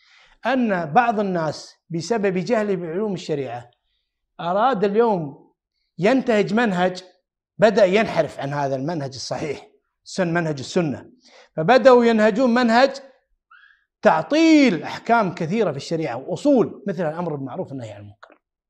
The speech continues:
مثل معرفة حق ولي الأمر وحق الراعي وحق الرعية، مثل مسألة الأمر بالمعروف والنهي عن المنكر كيف تكون،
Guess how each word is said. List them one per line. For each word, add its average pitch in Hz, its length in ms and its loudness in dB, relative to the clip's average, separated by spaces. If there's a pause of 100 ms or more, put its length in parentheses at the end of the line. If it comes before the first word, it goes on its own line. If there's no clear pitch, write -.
(920)
مثل 220 260 2
معرفة 240 640 2 (600)
حق - 580 0 (240)
ولي 185 300 0
الأمر 196 540 -6 (260)
وحق 165 280 -8
الراعي 156 420 -4
وحق - 340 -14
الرعية، 95 420 -16 (500)
مثل 214 280 0
مسألة 240 480 2 (200)
الأمر 202 380 0
بالمعروف 180 640 0 (300)
والنهي 180 340 -2
عن 196 120 -8
المنكر 147 300 -10
كيف 165 260 -8
تكون، - 380 -16